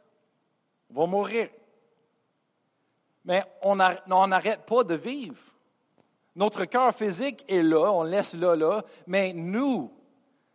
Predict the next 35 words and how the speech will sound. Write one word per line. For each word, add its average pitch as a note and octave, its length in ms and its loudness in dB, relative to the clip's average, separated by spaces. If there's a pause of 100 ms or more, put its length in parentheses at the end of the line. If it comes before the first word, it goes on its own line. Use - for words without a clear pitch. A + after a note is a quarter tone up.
(160)
le, F3 200 -14
le D#3+ 220 2
vrai B3+ 300 2
personne, A#3+ 560 -2
l'être G3+ 580 0
spirituel, G#3+ 720 -2 (240)
on, A3 160 2
on A3 140 2
reste A3+ 300 -6
pas A3 140 2
là, B3+ 180 6 (220)
on, G#3+ 220 0
on G3 120 -2
part, A3+ 380 2
parce G3 160 0
qu'on G3+ 140 0
va G#3+ 120 6
aller B3 160 2
en, F3+ 260 0
en F3 40 -4
quelque - 240 -16
part G3 440 -2
d'autre. D3 480 -4 (600)
On D#3+ 60 -10
va E3 100 2
passer F#3 240 -2
à E3+ 40 -4
l'éternité. D3+ 800 -8 (1040)
On D#3 100 -2
va F3+ 160 8
passer G#3+ 260 4
à F#3+ 60 6
le F3+ 100 4
domaine F#3 320 2
spirituel. G3 1040 -4